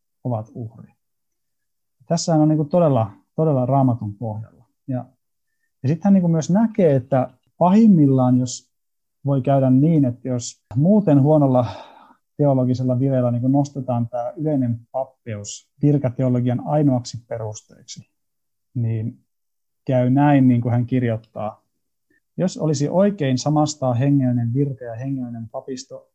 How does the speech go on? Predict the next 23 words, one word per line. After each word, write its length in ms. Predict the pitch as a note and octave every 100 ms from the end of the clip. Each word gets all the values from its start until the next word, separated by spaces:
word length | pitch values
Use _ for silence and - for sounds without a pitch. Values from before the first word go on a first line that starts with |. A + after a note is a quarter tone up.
| -
naisillakin 600 | E3 F3 D3 B2+ B2+ B2
täytyisi 520 | B2 A#2 A#2+ A#2 A#2+
voida 220 | A#2+ A2+
olla 300 | B2 A2+ G#2+
virka, 340 | A2+ G#2 - A2
koska 260 | - -
hekin 280 | C#3+ D#3+ C3+
ovat 180 | B2 A#2
aivan 340 | D#3+ D#3+ C#3 E3
epäilemättä 600 | B2+ C3+ B2 A2+ A#2 B2
saaneet 400 | C3 B2+ A#2 -
kasteessaan 640 | D3+ D3 B2 A#2+ B2 A#2+
hengellisen 440 | C#3 B2+ A2+ A2+ A2+
pappeuden. 580 | A#2+ - _ - _ _ _ _ _ _ _ _ _ C3+
Ja 80 |
niin 200 | C#3+ D3
olisimme 460 | D#3 D#3+ C#3+ C#3+ C#3
isiemme 480 | D#3+ D3 D3+ C3 B2
sanoja 340 | C#3+ C#3 B2
käyttääksemme 680 | C3+ C3+ - B2 - C#3 B2+
päätyneet 420 | C#3 C3+ D3 C#3+ C#3+
uudesti 420 | D#3+ D#3 D3 C3+
kastajien, 680 | - C#3 C3+ - C3+ B2+